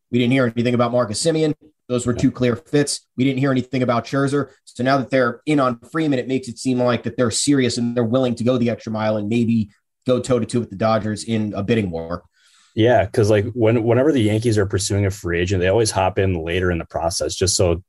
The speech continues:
Speaker 2: like, agents don't use them as, like, to upbid other teams
Speaker 1: Mm-hmm.
Speaker 2: and, and end up making it out of their price range. But I also, I wanna say that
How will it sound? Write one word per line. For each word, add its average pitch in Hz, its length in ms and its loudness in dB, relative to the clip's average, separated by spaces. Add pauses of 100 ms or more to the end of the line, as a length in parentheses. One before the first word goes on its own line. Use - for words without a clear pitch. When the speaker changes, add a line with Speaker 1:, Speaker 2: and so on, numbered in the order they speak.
(140)
Speaker 2:
like, 90 340 -2
agents 90 400 0
don't 87 180 0
use 87 220 0
them 85 240 0
as, 82 160 -4
like, 80 260 -12 (160)
to - 120 -6
upbid 87 380 -2
other 80 200 0
teams 90 420 0
Speaker 1:
Mm-hmm. 95 60 -4
Speaker 2:
and, 82 120 -14 (440)
and 90 100 0
end 87 80 2
up 80 60 -2
making 82 220 -2
it 80 100 -2
out 82 120 2
of 78 60 -10
their 82 160 -4 (100)
price 82 260 -2
range. 78 180 -6
But 104 120 2
I 123 120 4
also, 131 360 2
I 101 140 2
wanna 131 220 2
say 101 420 0 (440)
that 95 300 0